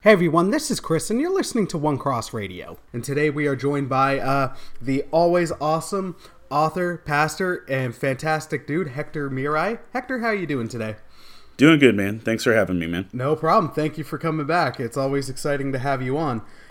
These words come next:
Speaker 1: Uh, you've had a crazy busy, uh, crazy busy year,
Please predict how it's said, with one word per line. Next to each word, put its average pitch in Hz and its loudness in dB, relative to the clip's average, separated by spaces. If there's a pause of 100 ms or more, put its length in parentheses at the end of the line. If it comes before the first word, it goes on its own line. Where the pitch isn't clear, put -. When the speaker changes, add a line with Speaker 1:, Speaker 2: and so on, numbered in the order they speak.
(120)
Speaker 1:
Uh, 131 0
you've 185 -4
had 254 2
a 147 0
crazy 226 -8
busy, 180 -6 (480)
uh, 147 2 (120)
crazy 196 -2
busy 170 -4 (140)
year, 180 -2